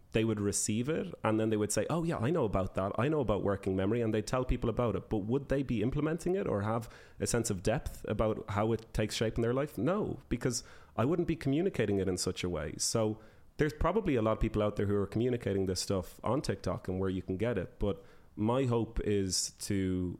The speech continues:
is to bring much more depth to the experience. And I don't know if that's scalable. Maybe it will be. We're kinda looking at the business this summer to think about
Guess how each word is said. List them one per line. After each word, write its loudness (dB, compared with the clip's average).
is -2
to -2
bring 2
much 0
more 0
depth -4
to -8
the 0
experience. -2
And 0
I 2
don't 0
know 2
if -2
that's -2
scalable. -4
Maybe 2
it 0
will 0
be. -6
We're 0
kinda 0
looking 2
at -4
the 0
business 0
this -4
summer 0
to -8
think -4
about 0